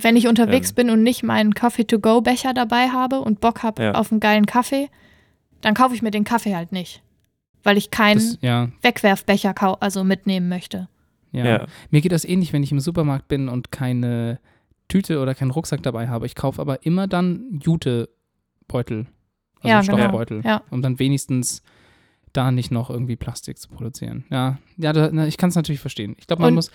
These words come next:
Speaker 1: und auch
Speaker 3: kriegt
Speaker 1: dieses
Speaker 3: immer der
Speaker 2: Problem
Speaker 1: alleine
Speaker 2: ist, glaub
Speaker 1: nachts
Speaker 2: ich,
Speaker 1: durch
Speaker 2: also
Speaker 1: die Gegend
Speaker 2: Ja.
Speaker 1: laufen als Frau zum Beispiel. Das macht man ja nur, um sich selbst zu schützen, aber eigentlich müsste man ganz woanders ansetzen.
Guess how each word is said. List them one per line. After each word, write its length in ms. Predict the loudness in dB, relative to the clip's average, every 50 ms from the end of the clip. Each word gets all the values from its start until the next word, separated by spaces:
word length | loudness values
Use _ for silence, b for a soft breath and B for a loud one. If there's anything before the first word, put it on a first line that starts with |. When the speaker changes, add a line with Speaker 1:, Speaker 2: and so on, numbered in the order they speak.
| B B B B
Speaker 1:
und 140 | 0 2 2
auch 60 | 2
Speaker 3:
kriegt 120 | 2 2 0 2 4
Speaker 1:
dieses 80 | 4
Speaker 3:
immer 80 | 6 6
der 80 | 6 6
Speaker 2:
Problem 80 | 6 6 6
Speaker 1:
alleine 100 | 4 4
Speaker 2:
ist, 100 | 4 4
glaub 140 | 4 4 4
Speaker 1:
nachts 120 | 4 2
Speaker 2:
ich, 40 | 2
Speaker 1:
durch 60 | 2 2 2
Speaker 2:
also 40 | 2
Speaker 1:
die 120 | 2 2
Gegend 320 | 2 2 4 4 2 2 2
Speaker 2:
Ja. 100 | 2 0
Speaker 1:
laufen 220 | 0 0 -2 -4
als 140 | -6 -6 -6
Frau 240 | 0 2 4 4 4
zum 200 | 2 -2 -4 -4
Beispiel. 480 | -4 -4 -6 -6 -8 -8 -8 -8 -10 -12 _ _ _ _ _ -12
Das 120 | -4 0
macht 220 | 0 0 0 0
man 140 | 0 0 2
ja 100 | 4 4
nur, 180 | 4 4 4 4
um 80 | 2
sich 160 | 0 0 -2 0
selbst 300 | 0 0 -2 -2 -6 -6
zu 80 | -6
schützen, 460 | -2 -2 -4 -4 -4 -6 -8 -8 -10 b b b b b -2
aber 140 | 0 2
eigentlich 320 | 2 4 2 2 0 0 0
müsste 240 | 0 0 0 0 0
man 160 | 0 4 4
ganz 180 | 4 4 4 2
woanders 360 | 0 0 0 0 0 0 -2
ansetzen. 600 | -2 -2 0 0 -2 -4 -8 -10 -10 -10 -10 -12